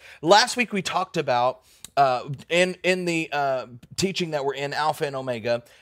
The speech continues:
uh, we had talked about learning the importance of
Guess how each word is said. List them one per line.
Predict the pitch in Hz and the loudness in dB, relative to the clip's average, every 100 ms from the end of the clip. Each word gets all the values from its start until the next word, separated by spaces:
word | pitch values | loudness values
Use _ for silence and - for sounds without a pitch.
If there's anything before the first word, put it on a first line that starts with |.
| - | 0
uh, | 143 139 | 2 2
we | 147 151 | 0 -4
had | 131 147 131 | -2 -2 -2
talked | - 208 - 165 | -4 -4 -2 -2
about | 127 127 123 135 - - - | 2 2 2 0 -6 -20 -10
learning | 135 147 170 196 214 208 | -2 0 2 0 -2 -2
the | 160 151 | -2 -2
importance | 135 - 117 170 120 117 110 - - _ _ _ - | -4 -8 -2 -2 -2 -10 -12 -12 -12 _ _ _ 0
of | 147 139 139 131 | 2 0 -4 -8